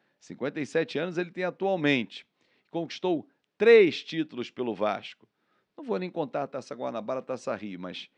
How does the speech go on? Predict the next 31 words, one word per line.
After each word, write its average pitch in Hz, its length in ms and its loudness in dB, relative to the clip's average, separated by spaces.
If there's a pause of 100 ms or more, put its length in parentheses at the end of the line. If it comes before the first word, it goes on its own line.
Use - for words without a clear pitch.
(160)
estaduais 127 500 0
de 104 60 -4
oitenta 110 320 -6
e 107 60 -6
sete, 139 320 -6
oitenta 104 340 -10
e 104 60 -2
oito 202 420 -2 (300)
e 214 100 -2
o 202 60 0
Brasileiro 156 500 -2
de 151 80 -6
oitenta 156 380 -6
e 160 40 -2
nove, 117 380 0
hein? 101 120 -10 (440)
Titular 113 540 -4
no 143 100 -10
Vasco 113 380 -10
da 180 100 -12
Gama. 104 460 -10
Quem 294 280 -4
sou 160 480 -6
eu? 135 400 -2
<laughs> 120 160 -6
É 123 140 -6
o 123 80 -6
jogador 131 320 -2
misterioso. 131 440 -4
Já 139 120 2
sabe? 226 460 4